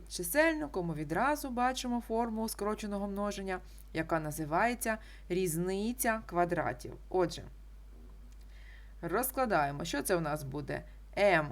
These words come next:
мінус Н множимо на М плюс Н.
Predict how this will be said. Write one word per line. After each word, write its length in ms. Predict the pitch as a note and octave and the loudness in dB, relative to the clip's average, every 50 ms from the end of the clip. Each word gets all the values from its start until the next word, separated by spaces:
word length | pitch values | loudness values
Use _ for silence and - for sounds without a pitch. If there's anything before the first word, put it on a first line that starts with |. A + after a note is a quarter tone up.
| - | -2
мінус 680 | E3+ E3 E3+ F3+ F#3 G3+ A#3 B3+ C#4+ D#4 E4 D#4+ - - - - | -2 0 0 0 0 0 -2 -2 0 -2 -2 -2 -4 -4 -2 0
Н 320 | C4 C#4 C#4+ D4 C#4+ - - | 2 2 2 2 0 -2 -6
множимо 760 | G3 F#3+ F#3+ F#3+ G3 G3+ G3 F3 E3 D#3+ - D#3+ D3+ D3 D3+ | -6 -4 -4 -2 0 2 2 2 2 0 -2 -4 -4 -4 -4
на 240 | D3+ D#3 D#3 D3 - - - | -2 -2 -2 -2 -2 -2 -2
М 380 | E3 E3+ F#3 G#3+ B3 C4+ C#4+ C#4+ - | 0 2 2 2 2 0 -2 -6 -6
плюс 520 | - D3+ C#3+ D3+ D3+ E3+ G#3 G#3+ - - - - D3+ | -6 -4 -2 -2 -2 -2 -2 -4 -6 -8 -6 -4 -4
Н. 240 | C#3 C3+ C3+ C3+ | -2 -2 -2 -4